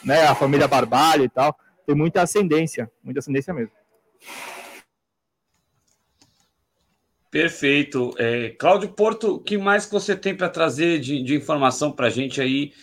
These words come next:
Speaker 2: do que está em voga no Congresso, ainda que o Congresso, é, esteja mais preocupado com as eleições municipais?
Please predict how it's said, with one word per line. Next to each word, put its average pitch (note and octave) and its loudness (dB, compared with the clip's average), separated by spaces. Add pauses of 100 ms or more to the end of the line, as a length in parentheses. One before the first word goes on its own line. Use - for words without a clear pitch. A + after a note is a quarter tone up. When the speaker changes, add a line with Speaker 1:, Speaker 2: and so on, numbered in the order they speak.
(300)
Speaker 2:
do C#3+ -2
que C#3+ 2
está B2 6
em B2+ 4
voga A2+ 6
no A2+ -4
Congresso, C#3+ 4
ainda D3 4
que D#3+ -10
o D3+ -8
Congresso, B2 2 (540)
é, A2+ 2
esteja B2 0
mais A#2+ 2
preocupado A#2+ 2
com A#2 2
as G#2 0
eleições A2 -2
municipais? G#2+ -8